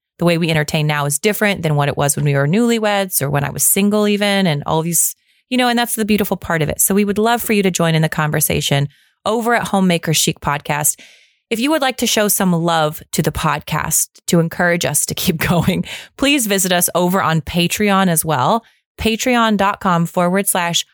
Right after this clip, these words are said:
homemaker chic, and you can support the podcast there. You're gonna show us some love. We're gonna show you some love, which, which, where we post special things and engage in conversations with you and do our end of the season, um, hangout together as well.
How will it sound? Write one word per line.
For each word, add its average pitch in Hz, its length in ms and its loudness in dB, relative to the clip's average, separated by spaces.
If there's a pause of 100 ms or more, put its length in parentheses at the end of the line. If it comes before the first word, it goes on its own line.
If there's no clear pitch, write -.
(180)
homemaker 269 420 0
chic, 170 380 0
and 170 100 0
you 160 80 2
can 156 140 0
support - 440 -2
the 262 80 -6
podcast 175 600 -4
there. 147 340 0 (460)
You're 190 100 0
gonna 226 140 2
show 220 180 2
us 208 160 0
some 190 140 0
love. 165 240 2
We're 165 180 0
gonna 247 160 0
show 226 160 0
you 202 160 2
some 180 240 0
love, 160 240 0
which, - 120 -4
which, - 280 -2 (160)
where 170 180 0
we 160 320 0 (300)
post - 400 -2
special 202 320 -2
things 170 320 0
and 160 80 2
engage 170 320 0
in 175 80 -2
conversations 160 640 0
with 151 120 -6
you 151 140 2 (120)
and 196 420 -2 (260)
do 185 140 0
our 170 100 2
end 170 180 -2
of 165 120 -2
the 160 80 0
season, 151 640 0 (140)
um, 147 440 -2 (140)
hangout 170 400 -4 (480)
together 135 480 -4
as - 180 0
well. - 260 -4